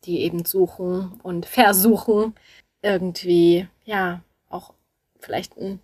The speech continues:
besseres Leben zu suchen und zu finden und, ja, bessere Arbeits- und Lebensbedingungen.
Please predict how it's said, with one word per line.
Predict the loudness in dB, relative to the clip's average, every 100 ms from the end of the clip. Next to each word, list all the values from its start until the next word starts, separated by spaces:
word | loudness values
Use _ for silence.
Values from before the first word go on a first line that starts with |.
| -8
besseres | -8 -8 -10 -10 2
Leben | 4 4 2 -4
zu | -8 -8
suchen | -2 -2 -2 -10 -10
und | -10 -12 -14 -16 -20 _ _
zu | -20
finden | -8 -4 -4 -6 -8 -8 -10
und, | -12 -18 -20 _
ja, | -10 -8 -8 -10
bessere | -10 -8 -2 0
Arbeits- | 2 2 -2 -4
und | -12 -4
Lebensbedingungen. | -2 -4 -6 -14 -12 -10 -10 -10 -12 -12